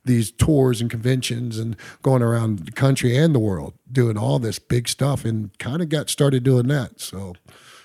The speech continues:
you know, but the art hops and all these art shows that we used to do.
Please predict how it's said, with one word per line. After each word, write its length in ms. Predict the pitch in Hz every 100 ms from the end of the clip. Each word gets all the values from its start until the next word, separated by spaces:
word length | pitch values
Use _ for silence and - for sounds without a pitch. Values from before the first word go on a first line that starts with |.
| _
you 120 | 131
know, 180 | 113 117
but 160 | 113 113
the 100 | 107
art 240 | 113 110
hops 360 | 113 101 - 107
and 120 | 107
all 120 | 107
these 180 | 107 107
art 220 | 107 90
shows 240 | - 110
that 80 | 98
we 120 | 90
used 160 | 107 -
to 60 | 92
do. 220 | 90